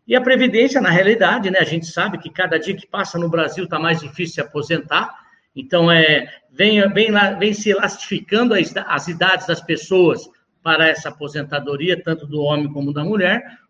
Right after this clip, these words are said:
como também vem diminuindo os recursos do próprio governo. A gente vê por aí, ah, na questão de se pagar a aposentadoria. Eu tenho uma média,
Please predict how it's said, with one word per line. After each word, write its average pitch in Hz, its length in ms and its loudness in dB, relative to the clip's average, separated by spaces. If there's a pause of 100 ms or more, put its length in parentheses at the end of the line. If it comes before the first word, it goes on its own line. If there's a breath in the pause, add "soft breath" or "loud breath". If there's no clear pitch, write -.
como 262 280 0
também 262 320 0
vem 277 180 0
diminuindo 285 580 0
os - 120 -10
recursos 269 460 -4
do 156 120 -10
próprio 262 300 -6
governo. 214 380 2
A 156 40 0
gente 202 280 -6
vê 226 180 2
por 220 180 -2
aí, 220 320 4 (320 loud breath)
ah, 185 340 -6
na 190 80 -14
questão 220 460 2
de 220 220 2
se - 280 -4
pagar 196 480 4
a 214 60 2
aposentadoria. 156 840 2
Eu 151 120 0
tenho 214 200 4
uma 208 160 2
média, 175 480 2